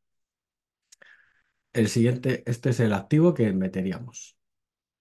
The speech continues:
No se va a forrar, pero, bueno, por lo menos tendríamos un cierto margen.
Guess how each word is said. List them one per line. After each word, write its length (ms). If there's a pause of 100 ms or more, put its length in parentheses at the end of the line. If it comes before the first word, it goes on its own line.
(840)
No 220
se 160
va 240
a 40
forrar, 520 (200)
pero, 420 (400)
bueno, 220 (920)
por 160
lo 80
menos 260
tendríamos 440
un 120
cierto 300
margen. 320